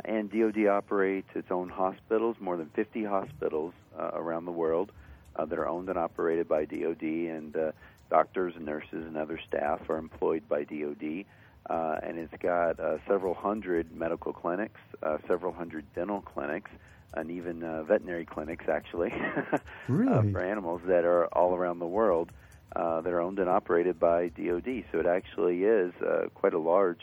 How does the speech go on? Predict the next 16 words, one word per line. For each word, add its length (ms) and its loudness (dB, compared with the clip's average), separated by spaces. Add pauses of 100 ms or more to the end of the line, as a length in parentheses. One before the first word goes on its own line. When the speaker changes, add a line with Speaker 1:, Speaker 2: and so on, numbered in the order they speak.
(200)
Speaker 1:
part 140 4
of 100 -2
our 120 4
healthcare 400 -2 (100)
system. 320 -8 (720)
Speaker 2:
When, 200 8
when 220 6
I 100 8
think 260 4
about 420 8 (120)
the 600 0
military 640 10
and 180 8
health, 320 8
I 80 10
think, 320 6